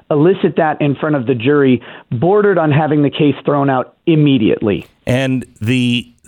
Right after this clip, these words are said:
Speaker 2: he also tried to introduce things that the judge said he couldn't introduce, right?
Speaker 1: Right. They had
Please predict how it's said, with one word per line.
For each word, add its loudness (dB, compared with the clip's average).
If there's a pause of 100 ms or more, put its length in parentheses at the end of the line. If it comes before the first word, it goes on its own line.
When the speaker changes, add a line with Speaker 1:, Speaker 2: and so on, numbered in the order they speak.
(120)
Speaker 2:
he -2
also 0
tried -4
to -6
introduce -2
things -4
that -4
the -4
judge -4
said -2 (320)
he -6
couldn't -2
introduce, -4
right? -2 (1600)
Speaker 1:
Right. 2
They 2
had 2